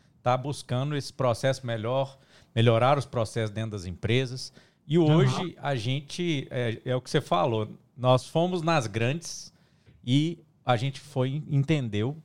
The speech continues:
Speaker 1: né, as grandes empresas aí,
Speaker 2: Aham.
Speaker 1: Andrade Gutierrez, Barbosa Melo, né, essas grandes mesmo, né, a construção, o que que elas fizeram? E aí a gente foi lá e enxergou a excelência operacional, né, que é melhorar o desempenho dentro das empresas. E hoje a gente é especializado em implantação do Last Planner System,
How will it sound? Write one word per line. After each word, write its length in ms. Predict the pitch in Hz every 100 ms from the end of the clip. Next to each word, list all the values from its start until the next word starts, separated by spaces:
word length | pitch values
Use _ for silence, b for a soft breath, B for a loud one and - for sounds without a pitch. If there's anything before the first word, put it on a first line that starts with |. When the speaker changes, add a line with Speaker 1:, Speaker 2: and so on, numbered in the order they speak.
| _ 110
Speaker 1:
né, 180 | 117
as 100 | 117
grandes 300 | 98 123 113
empresas 400 | 104 95 104 90
aí, 100 | 98
Speaker 2:
Aham. 100 | 90 139
Speaker 1:
Andrade 260 | 113 107
Gutierrez, 580 | 107 - 95 92 95 82
Barbosa 520 | 92 92 98 92 87
Melo, 400 | 85 87 95 92
né, 100 | 98
essas 280 | 104 - 95
grandes 460 | 101 113 147 120 98
mesmo, 400 | 98 110 123 110
né, 240 | 107 110 101
a 60 |
construção, 420 | - 104 - - 127
o 480 | - - - - -
que 140 | 202
que 140 | 208
elas 200 | 220 202 -
fizeram? 500 | 196 135 113 95 95 -
E 80 | 110
aí 120 | 117
a 40 | 113
gente 180 | 120
foi 160 | - 113
lá 120 | 101
e 40 | 110
enxergou 460 | 104 120 98 95
a 60 | 101
excelência 400 | 98 101 101 104
operacional, 600 | 92 95 90 - 85 110 _ b b b b
né, 200 | 101 92
que 160 | 107 110
é 40 |
melhorar 380 | 101 104 101 101
o 60 | 101
desempenho 420 | 90 101 98 92
dentro 140 | 95 95
das 140 | 87
empresas. 380 | 98 - 95 92
E 40 | 139
hoje 360 | 120 123 143 -
a 120 | 120
gente 400 | 107 117 127 143
é 280 | 117 120 139 -
especializado 800 | - 156 - 160 143 135 147 156
em 60 |
implantação 680 | 165 - 175 196 185 - 156
do 120 | 175 180
Last 380 | 151 135 139
Planner 280 | - 139 151
System, 440 | - 165 160 -